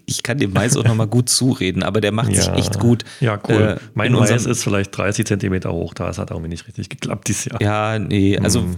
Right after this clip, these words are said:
Speaker 1: wir, wir haben ja auch wirklich
Speaker 2: Oder hat
Speaker 1: früh
Speaker 2: er noch Zeit,
Speaker 1: angefangen.
Speaker 2: bis zum Herbst reif zu werden?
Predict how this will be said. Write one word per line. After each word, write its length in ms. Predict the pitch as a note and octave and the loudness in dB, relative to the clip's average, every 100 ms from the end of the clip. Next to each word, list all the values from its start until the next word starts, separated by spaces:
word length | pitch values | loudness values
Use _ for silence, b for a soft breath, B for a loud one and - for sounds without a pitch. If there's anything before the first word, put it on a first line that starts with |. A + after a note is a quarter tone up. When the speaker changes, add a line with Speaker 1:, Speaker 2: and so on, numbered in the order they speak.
| E2 | -6
Speaker 1:
wir, 180 | - A2 | -4 -2
wir 120 | A#2+ | 0
haben 120 | C3+ D#3+ | 0 2
ja 60 | |
auch 140 | B2 A2+ | 0 2
wirklich 120 | - | 2
Speaker 2:
Oder 120 | B2 | 4
hat 60 | A#2 | 4
Speaker 1:
früh 60 | |
Speaker 2:
er 20 | C#3 | 4
noch 80 | - | 4
Zeit, 60 | B2 | 2
Speaker 1:
angefangen. 240 | G2+ - | 2 0
Speaker 2:
bis 80 | G#2 | 0
zum 120 | G#2+ | 0
Herbst 380 | F2 F2+ - - | 0 -2 -2 -4
reif 180 | F#2 - | -4 -4
zu 160 | - | -4
werden? 380 | F2+ E2 E2+ F2+ | -2 -2 -6 -10